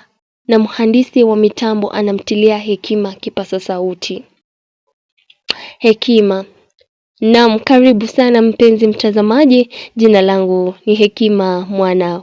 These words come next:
wa Alfajiri. Haya ni makala ya Jukwaa la Siasa.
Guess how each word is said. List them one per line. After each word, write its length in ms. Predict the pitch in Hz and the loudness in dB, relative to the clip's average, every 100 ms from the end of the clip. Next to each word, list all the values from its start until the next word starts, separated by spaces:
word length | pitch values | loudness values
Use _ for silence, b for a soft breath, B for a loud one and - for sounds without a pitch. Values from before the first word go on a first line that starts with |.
| _ | _
wa 80 | 185 | -4
Alfajiri. 680 | 180 185 180 180 170 180 B B B _ B B B | 0 -2 2 0 0 -8 B B B _ B B B
Haya 500 | - 233 208 202 294 | -2 2 4 4 4
ni 160 | 370 226 | 4 4
makala 460 | 196 185 208 202 | 2 -2 2 2
ya 180 | 196 190 | 2 0
Jukwaa 440 | 180 226 - 233 214 | 0 -6 -2 0 2
la 140 | 208 | 0
Siasa. 560 | - 214 190 - 190 | 0 0 0 -4 -10